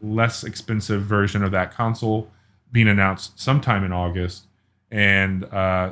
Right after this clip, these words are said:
The Verge and a few other major sources, uh, did confirm that detail. So that's the good news. You're gonna have a, an Xbox, uh, you're gonna have, uh, the lower cost one, and it's gonna come in white. Let's go to the bad news.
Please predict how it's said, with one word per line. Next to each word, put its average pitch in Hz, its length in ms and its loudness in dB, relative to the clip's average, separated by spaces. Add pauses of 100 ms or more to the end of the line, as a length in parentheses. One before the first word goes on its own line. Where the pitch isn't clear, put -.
The 104 80 -6
Verge 110 440 2
and 101 80 -2
a - 20 -4
few 104 180 -4
other 98 140 -2
major 98 540 -2
sources, 90 720 -4
uh, 90 380 0
did 95 560 2
confirm 90 720 -4 (120)
that 90 340 0 (140)
detail. 87 580 0 (280)
So 196 140 0
that's 202 100 0
the 160 60 -2
good 143 160 4
news. 85 220 -6
You're 113 100 0
gonna 120 120 2
have 107 180 0
a, 95 300 0 (340)
an 104 120 -8
Xbox, 117 800 2 (460)
uh, 95 380 2
you're 98 100 -2
gonna 98 160 2
have, 92 680 0 (200)
uh, 92 460 -4
the 95 140 -10
lower 98 260 0
cost 131 400 0
one, 120 160 2
and 107 100 2
it's 98 120 -4
gonna 98 140 -2
come 95 160 0
in 87 120 0
white. 82 400 -4 (880)
Let's 135 200 0
go 156 160 4
to 139 80 4
the 113 100 2
bad 98 520 4
news. 80 560 -6